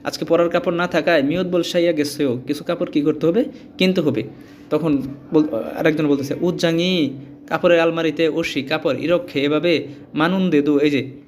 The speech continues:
বেশি থাকা সত্ত্বেও, এই যে থাকা সত্ত্বেও, এই যে সত্ত্বেও, সত্ত্বেও তু উসুল ছান্দাগো, আবারও কাপড় কিনবা, কিনবেন,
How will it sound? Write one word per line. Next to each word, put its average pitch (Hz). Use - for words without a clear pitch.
বেশি 170
থাকা 175
সত্ত্বেও, 180
এই 143
যে 139
থাকা 165
সত্ত্বেও, -
এই 139
যে 139
সত্ত্বেও, 135
সত্ত্বেও 156
তু 196
উসুল 175
ছান্দাগো, 180
আবারও 160
কাপড় 180
কিনবা, 190
কিনবেন, 190